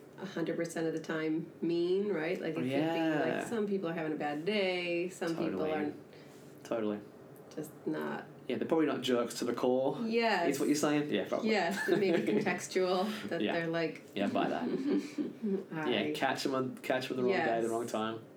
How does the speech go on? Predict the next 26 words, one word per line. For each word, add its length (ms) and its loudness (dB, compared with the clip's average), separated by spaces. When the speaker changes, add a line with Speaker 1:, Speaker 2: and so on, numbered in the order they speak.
Speaker 1:
Had 260 -4
some 120 -4
terrible 280 -2
thing 220 -2
happen 320 0
to 80 -2
me 340 0
or 300 -4
Speaker 2:
Yeah. 240 -4
Speaker 1:
what 220 -2
have 220 -4
you. 460 -2
Speaker 2:
Mm-hmm. 440 -6
Speaker 1:
So 300 -2
I'm 80 -4
not 240 -4
feeling 320 -4
super 240 -8
chatty 480 -6
right 160 -4
now. 200 -2
Speaker 2:
Yeah. 160 -2
Speaker 1:
Or 80 -8
Speaker 2:
Yeah. 180 -4
So, 280 0
internet, 480 2